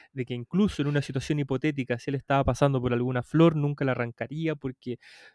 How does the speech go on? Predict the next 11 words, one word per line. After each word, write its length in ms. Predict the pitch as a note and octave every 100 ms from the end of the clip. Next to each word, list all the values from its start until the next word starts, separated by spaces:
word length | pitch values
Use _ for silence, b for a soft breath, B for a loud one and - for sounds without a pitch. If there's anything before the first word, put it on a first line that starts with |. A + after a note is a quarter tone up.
| B _ _ _ _ _ _ _ _ _ -
porque 420 | C#3+ - C#3 C3 C3+
su 120 | -
gesto, 560 | C3 - F3 - - F3+
o 40 | D3+
sea, 140 | C#3 - _
su, 140 | - C3+
porque 220 | C3 -
su, 320 | - C3+ B2 -
su, 320 | - C3 B2+
su 160 | - C#3
identidad 760 | C3 C3 - C3 C3+ D#3 D#3